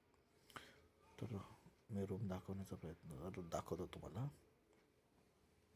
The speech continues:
हॉटेलचं ही चावी आहे, की आहे. कीवर पण, अ, त्यांनी, अ,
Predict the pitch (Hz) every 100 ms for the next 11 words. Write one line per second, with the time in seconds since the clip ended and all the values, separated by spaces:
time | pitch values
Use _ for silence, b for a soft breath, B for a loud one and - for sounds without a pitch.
0 | - - - - B B B B B -
1 | - - - - - - - - - -
2 | - - - - - - - - - 101
3 | - 110 113 110 - - 117 120 123 127
4 | - - - - 110 107 107 - - -
5 | - 98 87 90 85 87 117 - 110 104
6 | 78 80 127 - - - - - - -
7 | - 104 104 107 110 104 104 98 95 98
8 | 95 98 98 98 95